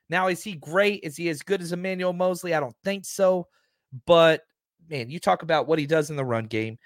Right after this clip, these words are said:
You talk about the tackles in the open field. And I'm sorry, he has played very, very well. I don't think he's played bad. He's given up one touchdown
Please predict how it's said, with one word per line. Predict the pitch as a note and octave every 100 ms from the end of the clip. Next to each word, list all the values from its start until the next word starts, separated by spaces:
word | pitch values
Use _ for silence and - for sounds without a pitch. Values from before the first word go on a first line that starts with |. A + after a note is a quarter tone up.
| _ _
You | G#2+
talk | - D3
about | C#3+ C3+ B2 - _ -
the | A2+
tackles | - E3 E3+ D#3+ D#3
in |
the | D3+ C#3+
open | C#3 C3+
field. | - B2+ A#2+ A#2 - - -
And | F3 F3+ D3 - _ _ _ _ _ _ _ -
I'm | D3+
sorry, | - A#3 C4 G3
he | B2 A#3
has | D4
played | - A3+ G#3 C3
very, | D#3 A3+ B3
very | A#3 A#3
well. | G3 G#3 C#4+ C#3 - -
I | G#3
don't | C#4+
think | D#4
he's | C#4
played | - C#4+
bad. | A#3 D#3+
He's | A3
given | E4+
up | F#4 C#4+
one | F4+ G4
touchdown | G4+ A4 - F#4 A#3+